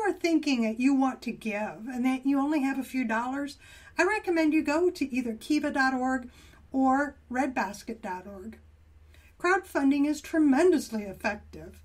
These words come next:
and your few dollars plus my few dollars plus someone else's few dollars helps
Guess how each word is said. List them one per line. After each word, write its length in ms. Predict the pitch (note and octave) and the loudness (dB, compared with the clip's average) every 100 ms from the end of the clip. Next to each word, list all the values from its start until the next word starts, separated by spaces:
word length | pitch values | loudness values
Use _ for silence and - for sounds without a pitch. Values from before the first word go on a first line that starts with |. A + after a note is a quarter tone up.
| - - - | -20 -20 -10
and 140 | A#3 G3+ | -6 -2
your 300 | A#3+ D#4+ E4+ | 0 0 0
few 240 | - D4+ | 0 0
dollars 640 | A3+ G#3 G#3 G3+ G#3+ - - | 0 -2 -4 -8 -12 -14 -18
plus 340 | E3+ D#3+ - | -18 -12 0
my 220 | C#4 D#4+ | 4 4
few 240 | D#4 C4+ A#3 | 4 0 0
dollars 600 | A3 G3+ G3+ G#3 G#3+ - | -2 -4 -8 -10 -12 -12
plus 240 | G#3+ F#3 | -14 -12
someone 420 | - B3 A#3 F#3+ | -6 -4 -4 -2
else's 400 | A#3 F4 F4 B3 | -2 -2 -2 -6
few 220 | - A3+ G#3 | -6 -8 -6
dollars 520 | F#3 F#3 F#3 F3+ - - - - - | -8 -10 -12 -16 -20 -20 -20 -20 -6
helps 460 | B3+ A3 - - | -4 -4 -6 -18